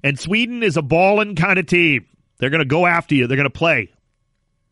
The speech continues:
They're not afraid of anyone. They will stand with you toe-to-toe.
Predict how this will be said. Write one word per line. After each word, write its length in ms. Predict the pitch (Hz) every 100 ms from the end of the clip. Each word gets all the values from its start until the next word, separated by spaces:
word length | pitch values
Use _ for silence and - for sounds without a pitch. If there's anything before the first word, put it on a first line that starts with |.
| _ _ _ _ _ _
They're 100 | 113
not 120 | 131 131
afraid 360 | - 175 214
of 80 | 208
anyone. 480 | 233 233 233 247 226 _ _ _ _ _ _ _ _ _ _ _ _ -
They 100 | 139
will 120 | 131
stand 360 | - 170 196
with 100 | 202
you 80 | 208
toe-to-toe. 720 | - 190 196 170 185 208 202